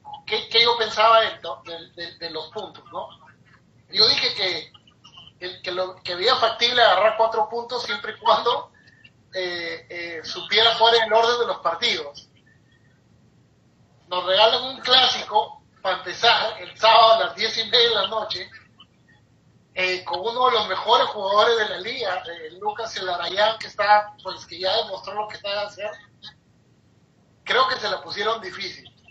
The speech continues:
eh, porque yo pensaba al revés. Yo dije, a lo mejor empieza con New York Red Bull, perdemos con Atlanta y vamos a definir con Columbus.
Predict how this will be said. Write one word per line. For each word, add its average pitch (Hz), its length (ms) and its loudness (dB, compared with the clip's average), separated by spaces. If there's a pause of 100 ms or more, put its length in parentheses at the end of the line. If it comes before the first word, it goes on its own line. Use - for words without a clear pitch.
(240)
eh, 170 360 -12 (100)
porque 170 640 -12
yo 226 160 -2
pensaba 247 340 2
al 240 120 2
revés. 196 460 0
Yo 170 100 -14
dije, - 200 -10
a 175 40 -10
lo 160 120 -12
mejor 180 280 -6
empieza 240 400 -6
con 190 160 -10
New 196 100 -12
York 240 220 0
Red 240 180 0
Bull, 220 360 -12 (480)
perdemos 208 440 -4
con 226 160 -2
Atlanta 214 640 0
y - 60 -14
vamos 175 260 -8
a 190 40 -2
definir 180 400 -10
con 180 260 -14 (120)
Columbus. 160 600 -10